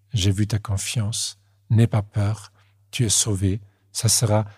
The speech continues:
un bélier avec ses cornes dans les ronces. »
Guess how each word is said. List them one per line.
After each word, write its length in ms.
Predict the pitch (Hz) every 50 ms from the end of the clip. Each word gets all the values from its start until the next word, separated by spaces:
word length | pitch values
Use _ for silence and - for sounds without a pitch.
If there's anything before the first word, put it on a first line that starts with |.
| _ _ _ _ _ -
un 100 | 123 107
bélier 640 | 104 101 98 123 123 123 113 101 101 98 101 120 - _ _ _ _ _ _ _ _ _ _ _ _ _ _ _ _ _ _ -
avec 300 | - 120 98 107 107 104
ses 160 | - - 101
cornes 480 | 101 - 107 101 101 101 101 92 90 - - _ _ _ _ _ _ _ _ _ _ _ _ _ -
dans 160 | - 104 107 104
les 120 | 101 101
ronces. » 560 | 87 87 92 95 104 117 - - - - _